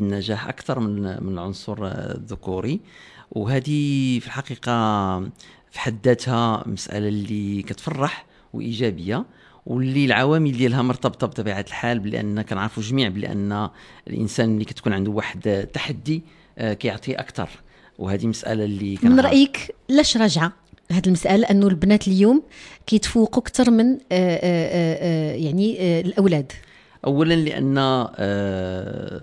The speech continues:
Speaker 1: في طبيعة الإنسان، طبيعة ال-، ال-، ال-، طبيعة ال-، ال-، البشر، يعني كاين الفرق ما بين الذكور والإناث، والفرق في هنا في الطبيعة هو أن الإناث كيتكونسونطراو، كي-،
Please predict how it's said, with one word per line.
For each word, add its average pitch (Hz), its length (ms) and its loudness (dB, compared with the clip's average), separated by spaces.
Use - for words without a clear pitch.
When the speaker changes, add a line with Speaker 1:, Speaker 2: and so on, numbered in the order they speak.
Speaker 1:
في - 120 -20
طبيعة 131 480 2
الإنسان، 110 520 -8
طبيعة 110 480 -4
ال-، 98 460 -10
ال-، 113 120 -6
ال-، 107 200 -8
طبيعة 113 320 2
ال-، 101 160 -6
ال-، - 460 -8
البشر، 107 540 -4
يعني 92 240 -6
كاين 110 320 -2
الفرق - 360 -4
ما 120 80 -2
بين 107 280 -6
الذكور 135 420 -4
والإناث، 92 520 -8
والفرق 101 340 -2
في - 140 -4
هنا 123 160 4
في - 80 -4
الطبيعة 131 580 -2
هو 113 120 -4
أن 127 140 -2
الإناث 139 300 -6
كيتكونسونطراو، 123 920 -6
كي-، 123 200 -6